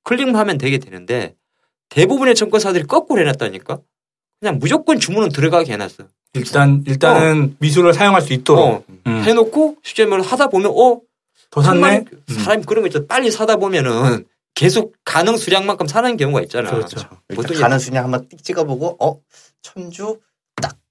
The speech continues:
Speaker 1: 아, 이게 보통 이제 그거는 주식을 천천히 하는
Speaker 3: 네.
Speaker 1: 사람 말고 전업 투자나 데이 트레이더들은 사다 보면 생각보다 많이 사는 경우 있거든. 나도 순례로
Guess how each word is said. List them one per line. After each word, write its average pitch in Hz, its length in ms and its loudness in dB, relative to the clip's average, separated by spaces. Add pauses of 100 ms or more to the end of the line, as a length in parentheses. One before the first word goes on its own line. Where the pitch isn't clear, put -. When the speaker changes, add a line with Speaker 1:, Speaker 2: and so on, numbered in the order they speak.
(440)
Speaker 1:
아, 120 80 -6
이게 143 200 2
보통 143 280 -2
이제 143 400 0
그거는 123 380 -6
주식을 185 320 -2
천천히 196 360 -4
하는 196 180 0
Speaker 3:
네. 190 60 -2
Speaker 1:
사람 185 220 -2
말고 104 240 0
전업 156 300 0
투자나 143 380 0
데이 147 220 0
트레이더들은 120 680 -2
사다 233 300 2
보면 131 320 0
생각보다 202 420 -4
많이 104 220 0
사는 196 200 -4
경우 143 180 -2
있거든. 90 440 -10 (420)
나도 160 260 2
순례로 196 680 2